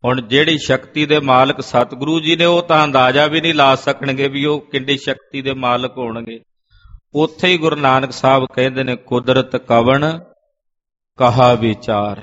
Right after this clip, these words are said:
ਹੇ ਪ੍ਰਭੂ, ਤੇਰੀ ਕੁਦਰਤ ਸ਼ਕਤੀ ਕਿਤਨੀ ਕੁ ਹੈ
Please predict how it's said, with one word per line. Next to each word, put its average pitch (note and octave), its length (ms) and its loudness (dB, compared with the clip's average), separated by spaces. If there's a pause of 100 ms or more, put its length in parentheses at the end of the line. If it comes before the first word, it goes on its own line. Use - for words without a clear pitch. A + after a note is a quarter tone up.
ਹੇ A#2 200 0
ਪ੍ਰਭੂ, C3 640 -4 (640)
ਤੇਰੀ C#3+ 220 2
ਕੁਦਰਤ D3 520 0
ਸ਼ਕਤੀ C#3 480 -4
ਕਿਤਨੀ C#3+ 500 -4
ਕੁ C#3+ 140 -6
ਹੈ A2 300 -4